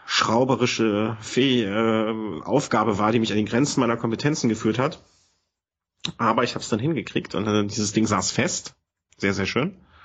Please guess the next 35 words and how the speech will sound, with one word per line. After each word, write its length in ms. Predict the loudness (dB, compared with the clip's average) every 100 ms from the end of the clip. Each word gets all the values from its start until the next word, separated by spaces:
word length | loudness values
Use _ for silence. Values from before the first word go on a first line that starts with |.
| -20 -20 -20 -20 -20 _ _
Und, 600 | 2 4 4 2 0 0
ähm, 400 | 0 2 0 0
dann 200 | 0 -2
war's 200 | -2 -2
aber 160 | 0 0
so, 120 | 0
dass 260 | -2 -2 -2
dieses, 480 | -4 -2 -2 -4 -6
ich, 180 | -6
ich 180 | -6 -6
weiß 140 | -4 -4
gar 60 |
nicht, 80 | -4
wie 60 | -4
ich's 80 | -2
beschreiben 420 | -2 0 0 0
soll, 120 | 0
diese, 340 | 0 -2 -4
diese 320 | -2 0 0 0
Halterung 440 | 0 0 0 2
an 120 | 2
dem, 180 | 0 0
an 80 | -2
dem, 160 | -4
an 100 | -6
dem, 460 | -6 -6 -8 -12 -16
an 80 | -16
der 440 | -14 -14 -16 -18 -20 -20 -14
Sattelstütze. 720 | -4 0 2 2 0 0 0 -2 _ _ _ _ _ _ -20 -20 _ _ _ _ _ _
Und 580 | 0 4 4 0 -6 -2
da 140 | 0 2
ist 160 | 2 2
ja 60 |
dieses 280 | 2 2 0
Gelenk, 680 | 0 2 2 0 -4 -10